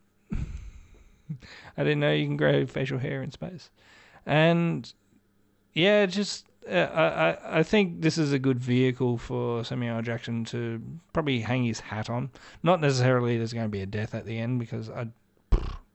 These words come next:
I, I don't think so. Uh, but it will definitely be a good, like, a last hurrah. It's like, "You know what? I'm done. I'm gonna spend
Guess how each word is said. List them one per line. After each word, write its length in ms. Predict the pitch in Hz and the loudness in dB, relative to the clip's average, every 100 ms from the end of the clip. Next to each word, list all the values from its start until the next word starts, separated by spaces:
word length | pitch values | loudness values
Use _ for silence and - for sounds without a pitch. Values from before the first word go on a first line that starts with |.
| - _ _ - | -20 _ _ -10
I, 220 | 170 127 - | -4 -4 -2
I 140 | 127 | -4
don't 180 | 110 90 | -4 -6
think 140 | 95 | -10
so. 160 | - 113 - - - - - _ 127 | -12 -14 -16 -20 -20 -20 -20 _ 0
Uh, 220 | 131 127 | 4 6
but 240 | 131 139 | 4 4
it 100 | 143 | 4
will 100 | 143 | 4
definitely 360 | 139 131 135 127 | 4 4 4 6
be 100 | 127 | 6
a 80 | 117 | 4
good, 260 | 120 117 | 2 0
like, 220 | 117 113 113 127 | 0 -2 -2 -4
a 140 | 120 120 | -2 -2
last 380 | 117 117 113 - | 0 0 -2 -4
hurrah. 500 | 113 110 113 117 117 | -2 0 2 0 0
It's 120 | 113 | -2
like, 180 | 120 120 | -2 -2
"You 120 | 135 | 0
know 200 | 131 135 | 2 4
what? 120 | 139 | 2
I'm 140 | 139 139 | 0 2
done. 280 | 147 139 113 | 2 2 -2
I'm 120 | 139 | -4
gonna 200 | 135 127 | -2 -2
spend 500 | - 135 135 139 143 | -4 -2 -2 -2 -4